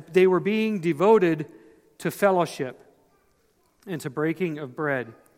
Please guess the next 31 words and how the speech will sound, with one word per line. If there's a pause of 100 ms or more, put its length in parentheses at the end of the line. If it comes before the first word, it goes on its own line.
(2250)
I
alluded
to
happiness, (480)
um,
when
we
sang, (640)
"I've
Got
the
Joy." (840)
Max
Lucado
has
a
book,
"How
Happiness
Happens,"
and
our,
our
small
group's
actually
going
through
it
right
now.